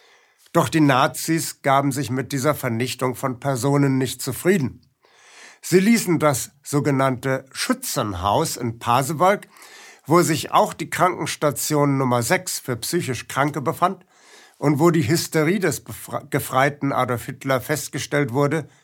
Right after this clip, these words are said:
niederreißen. An derselben Stelle errichteten sie sodann neue Gebäude, die als Wallfahrtsstätte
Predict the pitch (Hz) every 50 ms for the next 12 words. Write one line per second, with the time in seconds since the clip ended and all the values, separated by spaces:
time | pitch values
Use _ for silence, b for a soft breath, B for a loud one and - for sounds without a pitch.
0 | b b - 165 214 254 254 175 170 143 113 101 107 104 98 95 - - 131 120
1 | _ _ _ B B B B B B B B B - 160 180 202 214 220 220 226
2 | 262 269 269 254 220 170 - - 170 170 170 180 - 156 151 147 175 170 - -
3 | 165 165 123 151 120 139 147 113 104 131 113 - 147 135 139 131 131 143 147 160
4 | 156 165 170 160 180 175 127 - 185 190 196 202 185 196 190 147 B B B B
5 | B B B B B B - - - 139 135 117 - - 107 98 131 165 190 175
6 | 180 - - 135 139 - - - - - - - 147 143 - 143 143 135 120